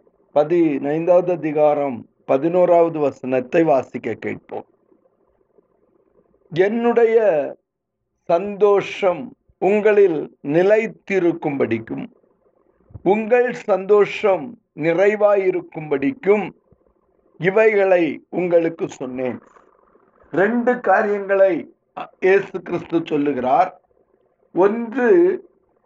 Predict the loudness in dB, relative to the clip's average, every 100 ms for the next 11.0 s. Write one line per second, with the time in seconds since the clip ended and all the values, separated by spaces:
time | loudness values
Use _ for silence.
0 | -6 0 0 0 0 2 2 -2 -4 -8
1 | -4 -4 -6 -10 -16 -18 _ _ _ _
2 | _ _ -6 0 2 0 -2 -4 -6 -10
3 | _ _ _ _ -4 0 2 2 2 -2
4 | -4 0 2 2 -2 -2 0 0 -4 _
5 | _ -8 -2 2 2 0 0 0 -2 -6
6 | -8 -10 -10 -10 -16 -20 -20 _ _ _
7 | _ _ _ _ _ _ _ _ _ -20
8 | -12 -2 0 2 2 2 -2 -4 -8 -14
9 | -16 _ _ _ _ _ _ _ _ _
10 | _ 0 2 4 4 4 -2 -2 -6 -6